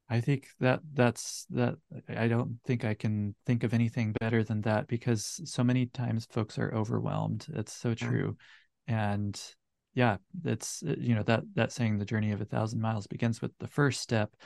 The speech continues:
Speaker 1: but really, I, I do think it's all about the next step, because that's, that's wherever you're at in this journey, whether you're at the first step or step
Speaker 2: Mm-hmm.
Speaker 1: five thousand four hundred and twenty-five, you know,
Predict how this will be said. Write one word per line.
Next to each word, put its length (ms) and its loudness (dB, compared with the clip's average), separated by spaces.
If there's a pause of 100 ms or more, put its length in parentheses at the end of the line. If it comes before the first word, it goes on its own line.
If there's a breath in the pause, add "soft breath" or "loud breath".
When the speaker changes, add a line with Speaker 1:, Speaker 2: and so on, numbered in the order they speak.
(300 soft breath)
Speaker 1:
but 220 4 (360)
really, 380 6 (240)
I, 240 -2
I 120 0
do 140 2
think 240 -4
it's 180 -2
all 120 -2
about 260 -4
the 100 -4
next 460 0
step, 440 -4 (260)
because 520 0 (460 soft breath)
that's, 680 -2
that's 240 2
wherever 460 8
you're 220 2
at 400 2
in 120 0
this 220 -4
journey, 320 0
whether 220 0
you're 160 2
at 140 -2
the 60 -8
first 280 0
step 380 -2
or 220 -2 (580)
step 320 2
Speaker 2:
Mm-hmm. 380 8 (260)
Speaker 1:
five 240 2
thousand 720 2
four 200 6
hundred 260 2
and 100 0
twenty-five, 720 2
you 180 2
know, 220 2